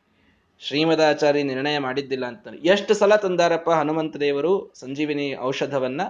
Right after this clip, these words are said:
ಒಂದು ಸಲ ಅಂತ ನಮ್ಮೆಲ್ರಿಗೂ ಅಷ್ಟೇ ಗೊತ್ತು. ನಿಜವಾಗಿ ಎರಡು ಸಲ ತಂದದ್ದು.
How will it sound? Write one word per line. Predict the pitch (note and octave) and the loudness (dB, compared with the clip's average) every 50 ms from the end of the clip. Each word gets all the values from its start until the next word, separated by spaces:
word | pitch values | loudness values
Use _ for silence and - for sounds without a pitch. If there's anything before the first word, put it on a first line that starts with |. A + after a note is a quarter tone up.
| - - | -6 0
ಒಂದು | B3 A#3+ A#3 A3 G3+ F3 | 2 4 4 4 2 2
ಸಲ | E3 D3+ C3 B2 | 0 0 -2 -2
ಅಂತ | A2 G#2+ G#2+ - - | -4 -6 -8 -10 -10
ನಮ್ಮೆಲ್ರಿಗೂ | A#2+ B2+ B2+ B2+ B2 C3+ C#3 E3+ F#3 G#3 | -8 -6 -4 -4 -2 -2 -2 2 2 2
ಅಷ್ಟೇ | D3+ - - - D#3 | 2 2 0 -2 -2
ಗೊತ್ತು. | C3 A#2+ G#2+ - - - _ _ _ _ _ _ _ _ _ _ _ _ _ _ - | -2 -2 -6 -8 -14 -20 _ _ _ _ _ _ _ _ _ _ _ _ _ _ -10
ನಿಜವಾಗಿ | B2 C3 C3 D3+ D3 C3+ B2+ A#2+ A#2 B2 F3+ A3 A#3 - - - - | -8 -2 0 2 2 2 0 -2 -4 -4 -4 -6 -6 -6 -10 -14 -10
ಎರಡು | B2+ C3 C3+ C#3+ E3 F3 E3 D3+ | -4 0 2 4 4 4 4 2
ಸಲ | - C#3+ C#3+ F3+ G#3 | 2 2 2 2 2
ತಂದದ್ದು. | G3+ - B2+ A#2 A2+ A2 G2+ - - - _ | 2 -2 -4 -4 -6 -10 -10 -12 -18 -20 _